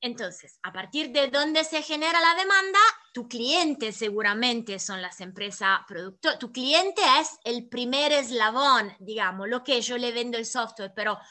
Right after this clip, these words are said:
tu cliente tiene un cliente que tiene un cliente que tiene un cliente.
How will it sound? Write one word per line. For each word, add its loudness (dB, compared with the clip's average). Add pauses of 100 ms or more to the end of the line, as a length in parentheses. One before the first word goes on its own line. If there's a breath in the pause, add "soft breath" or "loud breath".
(160 loud breath)
tu -12
cliente -2
tiene -2
un -6
cliente -4
que -10
tiene -6
un -10
cliente -6
que -4
tiene -8
un -12
cliente. -8